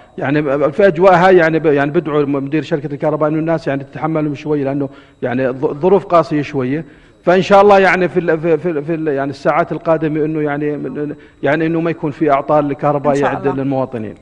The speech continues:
Speaker 2: إن شاء الله. كل الشكر لزميلنا عبد الله المجالي من الكرك. ويعني أعزائي، آم،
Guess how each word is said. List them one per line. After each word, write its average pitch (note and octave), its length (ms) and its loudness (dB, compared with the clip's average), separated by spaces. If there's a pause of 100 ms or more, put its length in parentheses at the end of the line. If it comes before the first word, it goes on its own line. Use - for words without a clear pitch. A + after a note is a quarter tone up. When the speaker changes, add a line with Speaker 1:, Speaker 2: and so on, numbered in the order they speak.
(220)
Speaker 2:
إن B3 80 -10
شاء B3+ 180 -2
الله. A#3 160 -4
كل C4+ 200 -8
الشكر A#3+ 300 -12
لزميلنا A3 440 -8
عبد F#3 180 -8
الله G3+ 160 -6
المجالي G3 500 -10
من G3 260 -12
الكرك. F#3+ 640 -10
ويعني F#3+ 340 -10 (340)
أعزائي، G#3+ 640 -6
آم، G3 420 -8